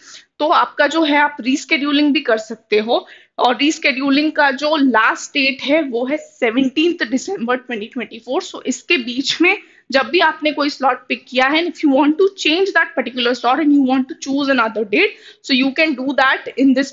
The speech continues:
particular window। नेक्स्ट, एग्जाम डिलीवरी, as in आप एग्जाम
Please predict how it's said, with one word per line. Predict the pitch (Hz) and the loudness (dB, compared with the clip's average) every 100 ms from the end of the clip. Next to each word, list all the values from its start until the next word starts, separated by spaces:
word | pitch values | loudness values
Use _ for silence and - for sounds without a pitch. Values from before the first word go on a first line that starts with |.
| - | -6
particular | 240 226 233 240 220 | -6 -4 -2 0 0
window। | 208 214 - _ - _ - | -2 -4 -6 _ -20 _ 0
नेक्स्ट, | 285 381 - - | 2 2 -2 -6
एग्जाम | 254 247 302 403 330 | -4 2 2 2 0
डिलीवरी, | 269 226 208 220 220 | 0 0 -2 0 2
as | 226 277 | 2 2
in | 330 | 0
आप | 381 - | 0 -4
एग्जाम | 226 240 240 254 392 | -4 0 2 2 0